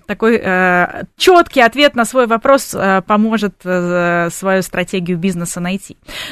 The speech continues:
Но сейчас ведь ещё меняются, м, рабочие роли. То есть, э, кто-то теряет работу, уходит в самозанятость, кто-то возвращается в найм,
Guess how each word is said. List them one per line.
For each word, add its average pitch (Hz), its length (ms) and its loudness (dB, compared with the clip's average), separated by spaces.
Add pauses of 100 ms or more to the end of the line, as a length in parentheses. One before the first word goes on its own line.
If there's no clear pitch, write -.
(100)
Но 254 160 -4
сейчас 285 360 -2
ведь 262 160 -6
ещё 254 220 -2
меняются, 220 760 0 (160)
м, 170 360 -6
рабочие 185 600 -2
роли. 196 360 0 (300)
То 180 60 -12
есть, - 260 -14
э, 180 280 2
кто-то - 320 -6
теряет 202 420 0
работу, 185 400 -6
уходит 180 320 -10
в - 40 -18
самозанятость, 156 680 -8 (300)
кто-то 247 340 0
возвращается 190 680 -2
в 190 80 0
найм, 170 420 2